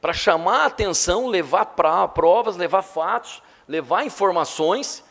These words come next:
que é essa a importância do Congresso, porque tecnicamente nós vamos fazer o quê? Nós temos princípios, temos valores, temos informações doutrinárias, e é isso que move. Isso é o que me encanta como advogado. Ainda ontem falamos aqui sobre precedente, falou, falou-se muito aqui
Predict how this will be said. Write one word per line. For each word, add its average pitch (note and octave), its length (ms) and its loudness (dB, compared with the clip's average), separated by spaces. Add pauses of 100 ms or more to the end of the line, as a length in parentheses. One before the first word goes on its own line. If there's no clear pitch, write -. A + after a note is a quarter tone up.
(120)
que - 80 -2
é D#3 80 4
essa G3 240 4
a E3 40 -2
importância D#3+ 600 0
do C3+ 100 -10
Congresso, D3+ 600 -2 (640)
porque - 180 -10
tecnicamente G#3 960 0
nós A3+ 80 -4
vamos A#3 160 0
fazer G#3+ 160 -2
o G#3 80 0
quê? F3 140 -6
Nós E3+ 160 -4
temos G3 200 -6
princípios, A#3 600 -8
temos F#3 220 -2
valores, A3+ 640 4 (380)
temos F#3+ 400 -2
informações F#3 760 -2
doutrinárias, G3 840 -2 (340)
e A3+ 80 -2
é G3 40 2
isso D#3+ 320 -6
que A#3+ 100 -14
move. G3+ 360 -6 (440)
Isso G3+ 200 -6
é A3+ 40 -2
o A3+ 40 -4
que B3 100 -10
me B3 80 -6
encanta G3+ 380 0
como A#3 180 -2
advogado. A3 640 0 (500)
Ainda E3+ 260 0
ontem F#3+ 280 -2
falamos E3 480 2
aqui D#3 160 -2
sobre D3 220 -4
precedente, D3+ 640 -4
falou, D3+ 260 4
falou-se D3+ 380 0
muito D#3+ 320 -4
aqui - 300 -6